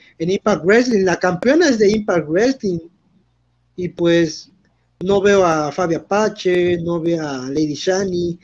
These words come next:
de perdida la lleva ahí por, en la órbita del título de las Knockouts, o sea, realmente el, el roster ahí en triple A femenil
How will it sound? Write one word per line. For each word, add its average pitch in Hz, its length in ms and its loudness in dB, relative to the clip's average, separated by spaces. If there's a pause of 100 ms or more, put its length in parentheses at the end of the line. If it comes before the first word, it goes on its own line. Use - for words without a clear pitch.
(220)
de 196 160 4
perdida 196 500 2
la 175 120 0
lleva 190 280 2 (120)
ahí 196 120 2 (100)
por, 185 140 -6 (320)
en 180 140 0
la 175 180 2
órbita 202 440 4
del 160 180 -2
título 202 340 0
de 160 80 2
las 147 160 -4
Knockouts, 202 800 -2
o 170 80 -2
sea, 170 560 -2 (680)
realmente 233 640 2
el, 160 440 0
el 170 160 -4
roster 208 340 -2
ahí 185 180 0
en 196 120 -4
triple 185 320 -4
A 180 240 -2 (160)
femenil 160 520 -6